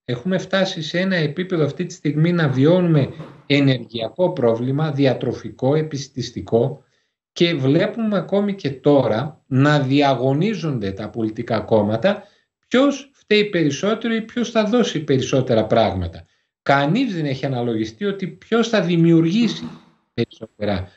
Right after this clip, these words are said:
πράγματα. Οι καταθέσεις. Χωρίς να έχει καταλάβει ο Έλληνας, γίνεται φτωχότερος.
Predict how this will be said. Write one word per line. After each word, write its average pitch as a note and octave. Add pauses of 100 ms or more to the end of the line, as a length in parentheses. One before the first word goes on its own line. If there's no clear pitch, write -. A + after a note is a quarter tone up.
(140)
πράγματα. G2+ (380)
Οι D#3
καταθέσεις. D#3+ (560)
Χωρίς E3+
να A#3
έχει G#3+
καταλάβει F3+
ο E3
Έλληνας, E3+
γίνεται G#3
φτωχότερος. -